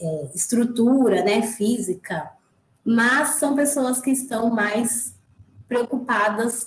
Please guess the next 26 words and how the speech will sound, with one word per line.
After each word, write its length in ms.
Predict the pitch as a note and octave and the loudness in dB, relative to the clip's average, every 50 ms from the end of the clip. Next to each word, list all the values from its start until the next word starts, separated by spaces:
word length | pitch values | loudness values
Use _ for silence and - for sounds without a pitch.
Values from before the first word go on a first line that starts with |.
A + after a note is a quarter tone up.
| - | -8
com 140 | - - C4+ | -4 -2 0
o 100 | C#4+ D4+ | 0 2
impacto 640 | E4 F4 E4 - - C#4+ C#4 C#4+ D4 - - C#4 A#3+ | 0 0 -4 -2 -2 0 0 0 -4 -4 -2 -2 0
de 140 | B3 C4+ C4+ | 0 -2 -2
tudo 260 | - C4 A#3 D4+ E4+ | 0 0 0 0 0
isso. 500 | E4 C4 G#3+ G3 G#3 - - F3+ D#3+ D#3+ E3 - _ _ _ _ - | 0 0 0 0 -2 -4 -6 -8 -10 -12 -12 -18 _ _ _ _ -2
E 120 | A#3+ C4 | 0 2
aí 280 | C4+ C4 B3+ B3+ C4+ C4 | 2 2 2 2 0 0
começa 420 | C#4 D#4 D4 C4 A3+ A#3 B3+ B3 C4+ | 0 0 2 2 0 0 0 -2 -2
a 40 | |
surgir, 540 | C4 - C#4 C4+ C4 A3 G#3 G#3 G#3+ A3+ A#3 | -2 -2 0 0 0 0 2 0 0 0 2
então, 600 | C#4 D4 - - - G#3+ G3 G3+ A3+ B3+ C4+ C4 - | 0 0 -2 -2 0 0 2 2 2 0 -2 -4 -4
essas, 640 | G#3 G3 G3+ G3+ G3+ - A#3+ A#3 A3+ A#3 - - - | -2 -2 -2 -2 -2 -2 -2 -2 -2 -2 -4 -6 -4
esses 580 | G#3 G3+ G3+ G3+ G3+ - - A3 G#3+ G#3+ G3 G#3 | -2 0 0 0 -2 -4 -6 -8 -6 -4 -2 0
empreendedores 960 | G#3+ A3+ A3 A3+ A#3 A3+ A3+ A3+ - A3+ G#3+ G3 G3+ G3 G3 F#3+ G3+ - - | 0 0 0 0 0 0 -2 0 0 -2 -2 0 0 0 0 0 -2 -4 -4
sociais. 760 | - G3+ G3+ - A#3+ A3+ - D3+ D3 D3+ D3 - - - - - _ _ _ _ _ _ _ _ - | -4 -4 -4 -4 -6 -6 -8 -8 -10 -12 -16 -18 -18 -20 -20 -20 _ _ _ _ _ _ _ _ -6
E, 160 | - G#3 G3+ G#3 | -4 -4 -2 0
pra 260 | B3+ A#3+ A#3+ A#3 A3 | 0 2 2 2 2
mim, 500 | A#3 A#3+ B3+ C4+ C4 A#3+ G#3 - - - - | 2 0 0 0 0 0 0 0 -2 -4 -2
é 120 | - A3+ A3+ | 0 2 2
o 160 | A3+ A3+ A3+ | 2 2 2
elo 600 | G#3 G3+ G3+ G3+ G3 G3+ A3 A#3 B3 B3+ - - _ _ _ _ _ _ _ _ _ _ - | 2 4 4 2 2 2 0 0 -2 -6 -8 -16 _ _ _ _ _ _ _ _ _ _ -4
entre 760 | G#3 G3+ G3+ G3+ G3+ G3+ G3+ A3 A3 G#3+ G#3+ G3+ G3+ G3+ - - _ _ _ _ - | 0 2 2 4 2 2 0 0 -2 0 -2 -2 -4 -6 -10 -14 _ _ _ _ -4
os 180 | - A#3+ A3+ G3+ | -2 -2 0 0
dois 300 | G3 A3+ A3+ A#3 B3+ B3+ | 2 2 2 2 2 2
mundos. 840 | A#3+ A3 G#3 F#3+ F3 E3+ D#3+ D3+ D3 D3 D3+ - - - - - - | 2 2 2 2 2 2 0 -2 -4 -8 -8 -8 -6 -6 -8 -8 -12